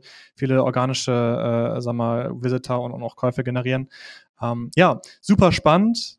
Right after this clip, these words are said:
Dann vielen, vielen lieben Ein-, äh, Dank für den Einblick an der Stelle. Ähm, ich hoffe, man konnte auf jeden Fall ein, zwei Informationen mitnehmen als Zuhörer. Und ja, in diesem Sinne, wir halten euch up to date. Ähm, danke, Julius, und bis zum nächsten Mal.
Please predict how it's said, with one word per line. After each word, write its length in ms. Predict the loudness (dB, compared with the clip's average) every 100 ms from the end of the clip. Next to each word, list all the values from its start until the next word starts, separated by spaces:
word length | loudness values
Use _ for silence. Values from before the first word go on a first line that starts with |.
| 2
Dann 380 | 2 2 -2 -6
vielen, 400 | -2 6 6 6
vielen 180 | 4 4
lieben 220 | 4 4
Ein-, 340 | 4 4 2
äh, 160 | 2 2
Dank 240 | 4 2
für 100 | 0
den 140 | 0 2
Einblick 500 | 4 4 4 2 -2
an 100 | 2
der 120 | 4
Stelle. 580 | 4 6 6 6 4 0 -4
Ähm, 340 | 0 0 -2
ich 160 | -4 0
hoffe, 220 | 2 2
man 260 | 2 0 -4 -12 _ -2
konnte 260 | 0 2
auf 160 | 0 2
jeden 140 | 0
Fall 320 | 2 4 4
ein, 160 | 4 0
zwei 160 | 0 -2
Informationen 420 | 0 -2 0 2
mitnehmen 300 | 2 4 4
als 160 | 2
Zuhörer. 500 | 2 4 4 6 4 2 -8 _ _
Und 460 | 6 8 6 4 4
ja, 300 | 4 4 -6 -10
in 120 | -2 4
diesem 220 | 6 8
Sinne, 500 | 8 8 8 6 4
wir 160 | 2 4
halten 300 | 4 4 2
euch 200 | 2 2
up 220 | 0 0
to 140 | 0
date. 460 | 6 8 6 4 -4 _ -20 _ _
Ähm, 540 | 2 4 4 2 0 2
danke, 240 | 4 8
Julius, 420 | 10 10 10 8
und 160 | 4 6
bis 120 | 6
zum 120 | 8
nächsten 200 | 6 8
Mal. 220 | 4 4